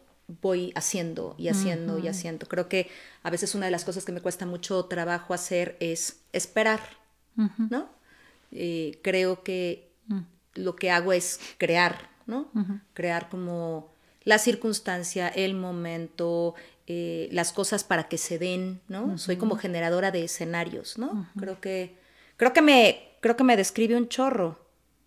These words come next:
Speaker 2: Yo también creo.
Speaker 1: ¿Sí? ¿Te hace sentido?
Speaker 2: Sí, una pregunta.
Speaker 1: Venga.
Speaker 2: ¿En qué ves tu fuerza creativa hoy? O sea, dime un ejemplo. Tienes muchos, me imagino.
Speaker 1: A ver, mi fuerza creativa hoy,
Speaker 2: Ujú.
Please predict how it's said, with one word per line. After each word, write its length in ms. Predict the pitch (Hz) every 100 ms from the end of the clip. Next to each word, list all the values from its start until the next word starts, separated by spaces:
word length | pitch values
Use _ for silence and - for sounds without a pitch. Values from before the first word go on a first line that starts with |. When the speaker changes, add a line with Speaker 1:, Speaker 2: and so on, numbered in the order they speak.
| _
Speaker 2:
Yo 160 | 214 214
también 240 | 220 202 196
creo. 240 | 196 180 - _ _
Speaker 1:
¿Sí? 340 | - 233 359 -
¿Te 60 | 202
hace 140 | 196
sentido? 420 | 226 180 180 190 285
Speaker 2:
Sí, 220 | 208 - - -
una 160 | 220
pregunta. 340 | 190 185 202 - - -
Speaker 1:
Venga. 260 | 180 185 - -
Speaker 2:
¿En 240 | 240 240
qué 180 | 277 285
ves 380 | 269 277 269 -
tu 100 | 233
fuerza 480 | - 233 226 254
creativa 420 | 247 202 226 233 196
hoy? 120 | 170 - - _ _ _
O 60 | -
sea, 120 | 190
dime 320 | 196 208 226
un 100 | 214
ejemplo. 320 | 208 190 185 - _ - _ _ - _
Tienes 240 | 208 208
muchos, 260 | 196 202 -
me 60 | 185
imagino. 320 | 180 175 220 -
Speaker 1:
A 100 | 196
ver, 160 | 185
mi 120 | 185 185
fuerza 440 | - 208 220 226
creativa 640 | 208 185 - 190 190 - -
hoy, 340 | 185 190 285 214
Speaker 2:
Ujú. 240 | 185